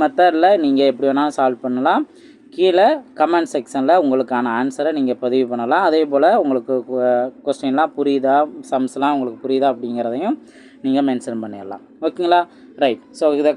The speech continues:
கமெண்ட் செக்ஷன்ல ஆன்சர் பதிவு பண்ணுங்க. நெக்ஸ்ட் கொஸ்டின் பார்ப்போம். நெக்ஸ்ட் கொஸ்டின் பாருங்க. So, இந்த கொஸ்டின் நீங்க நல்லா கொஸ்டினை புரிஞ்சுக்கலாம். அமௌண்ட் வந்து எத்தனை சதவீதங்கிறத நீங்க புரிஞ்சுட்டாவே போதும். இங்க ஒரு வணிகர்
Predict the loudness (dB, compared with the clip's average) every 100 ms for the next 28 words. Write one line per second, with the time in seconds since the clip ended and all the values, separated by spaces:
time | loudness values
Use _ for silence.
0 | 2 2 0 -4 -4 -2 2 4 4 2
1 | -2 0 0 0 0 0 2 2 2 -4
2 | -4 -6 -6 -6 -4 0 0 -2 -6 _
3 | _ _ _ _ _ _ -20 _ _ _
4 | _ -4 -4 0 0 0 -2 2 2 4
5 | 2 2 0 2 2 2 0 0 -2 0
6 | 2 2 2 0 -2 -4 -8 -4 -4 -4
7 | -4 -4 -2 -2 -4 -10 _ _ _ _
8 | _ _ _ -8 -4 2 2 4 2 4
9 | 2 2 -4 0 2 2 2 0 0 0
10 | -2 -2 -2 -4 -4 -6 -2 -2 -2 -6
11 | -12 -16 _ _ _ -4 0 2 2 0
12 | -4 0 4 4 4 4